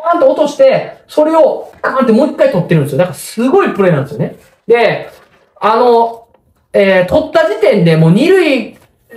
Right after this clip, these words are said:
のベース上ぐらいまでいたんですよ。二塁、えー、の手前ぐらいまでいたんで、多分あれ、そのまま落としてたら多分、ほ-、ランニングホームランになってるんですよ。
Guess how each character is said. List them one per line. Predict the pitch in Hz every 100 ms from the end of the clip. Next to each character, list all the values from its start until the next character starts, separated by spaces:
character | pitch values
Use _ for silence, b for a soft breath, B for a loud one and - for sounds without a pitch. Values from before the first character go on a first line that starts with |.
| 214
の | 240 233 220
ベ | 294
ー | 359
ス | 302
上 | 277 302
ぐ | 269
ら |
い |
ま | 156
で |
い | 139
た |
ん | -
で |
す | -
よ。 | 131
二 | 254
塁、 | 311 269 208 -
え | 202 190 180 175 170 170 165 165 165 170
ー、 |
の | 285 -
手 | 320
前 | 330 320
ぐ |
ら | 294
い |
ま | 175
で | 165
い |
た | 156
ん | 123
で、 | 151 139
多 | -
分 | 226 -
あ | 262
れ、 | 285 -
そ | - 233
の |
ま | 269 285
ま | 302
落 |
と | 403
し | 392
て |
た | -
ら | -
多 | 185
分、 | 156 - -
ほ-、 | - 190 214
ラ | 302 403
ン |
ニ | 415
ン |
グ | 359
ホ | 349
ー |
ム |
ラ | 190 139
ン |
に | 143
な | 151
っ | 135
て |
る | 147
ん |
で | 131
す |
よ。 | 104